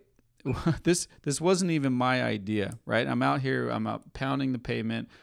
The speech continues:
I'm working hard, I'm not getting a lot of results. And, um, I, again, I found myself almost upset that I was,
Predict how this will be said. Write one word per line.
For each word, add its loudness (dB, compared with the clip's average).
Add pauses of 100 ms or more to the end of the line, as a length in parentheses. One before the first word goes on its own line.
(140)
I'm -6
working 2
hard, 4
I'm 0
not 0
getting 0
a -4
lot 2
of 0
results. -2 (580)
And, 2
um, 2
I, -8
again, 2
I 4
found 2
myself 0
almost 0
upset 0
that 0
I 2
was, -4